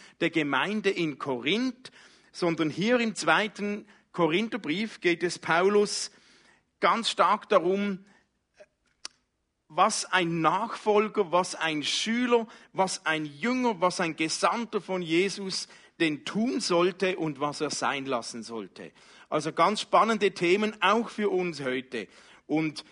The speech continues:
wir lesen gleich den Text und wir gehen den Vers für Vers durch,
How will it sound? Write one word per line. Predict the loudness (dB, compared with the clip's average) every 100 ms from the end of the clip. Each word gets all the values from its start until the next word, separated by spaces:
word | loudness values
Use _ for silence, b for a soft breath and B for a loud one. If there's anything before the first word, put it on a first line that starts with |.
| b
wir | -2 2
lesen | 4 2 0 0
gleich | 2 2 -2 -10 -16 -4
den | -4 -4 -8
Text | -4 -4 -4 -12 -12 b b
und | -2
wir | -2
gehen | 0 -2 -2
den | -4
Vers | 0 0 0 -4 -12 _
für | -8 -6
Vers | -2 0 0 -2
durch, | -2 -2 -4